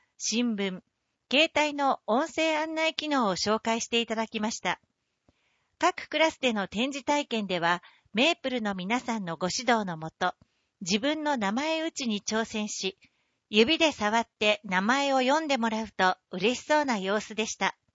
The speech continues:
写真が三枚掲載されています。白状の説明を受けたり、展示を指で触ってみたりしている生徒の皆さんの写真です。手話体験学習。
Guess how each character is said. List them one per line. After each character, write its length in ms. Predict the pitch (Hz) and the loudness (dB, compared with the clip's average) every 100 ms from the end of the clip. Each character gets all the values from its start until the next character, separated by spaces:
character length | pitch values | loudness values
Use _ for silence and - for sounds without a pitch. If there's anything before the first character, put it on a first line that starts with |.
| _ _ _ _ _ _ _ _ _ | _ _ _ _ _ _ _ _ _
写 200 | - 254 | 2 2
真 240 | - 330 | 2 -2
が 140 | 320 311 | -2 -2
三 280 | 311 330 | -2 -2
枚 320 | 320 254 214 - | -4 -4 -4 -4
掲 180 | 220 240 | 0 0
載 240 | 233 233 | 0 -4
さ 140 | 233 226 | -2 -4
れ 120 | 226 | -2
て 160 | 226 | -2
い 100 | 220 | -2
ま 180 | 196 214 | -2 -4
す。 240 | 233 - _ _ _ _ _ _ _ _ _ _ _ _ _ _ - | -6 -16 _ _ _ _ _ _ _ _ _ _ _ _ _ _ 0
白 300 | 240 - 311 | 2 2 0
状 260 | 302 294 | 2 2
の 160 | 277 277 | 0 -4
説 320 | - 214 269 | -4 -8 -2
明 300 | 277 277 277 | 0 0 0
を 60 | 269 | -2
受 140 | 254 | -6
け 40 | |
た 140 | 247 196 | -4 -2
り、 240 | 180 190 _ _ _ - | -2 -6 _ _ _ -2
展 260 | 240 254 | 0 0
示 220 | 226 240 | -2 0
を 120 | 233 - | 2 0
指 300 | 180 190 269 | -2 -2 -2
で 160 | 262 226 | -2 0
触 260 | 190 214 | 2 2
っ 100 | 285 | 0
て 140 | - 294 | -2 -8
み 140 | 311 | -4
た 120 | 294 | -6
り 120 | 240 | -4
し 80 | 226 | -8
て 140 | - 214 | -6 -4
い 180 | 208 | -2
る 200 | 185 190 - | -2 -2 -4
生 240 | - 262 | -2 -2
徒 160 | 285 233 | 0 -4
の 120 | 208 | -4
皆 260 | 185 202 233 | -4 -2 -2
さ 180 | 254 233 | -2 -4
ん 60 | |
の 100 | 190 | -6
写 160 | 180 160 | -4 -6
真 240 | - 180 | -6 -8
で 160 | 170 185 | -6 -8
す。 240 | - - _ _ _ _ _ _ _ _ _ _ _ _ _ _ _ _ _ _ _ _ - | -10 -20 _ _ _ _ _ _ _ _ _ _ _ _ _ _ _ _ _ _ _ _ -2
手 120 | 233 | 4
話 140 | 277 | 4
体 240 | 339 311 320 | 6 2 2
験 240 | 302 294 | 0 0
学 220 | 285 277 | -2 -4
習。 400 | - - 170 151 | -6 -4 -4 -6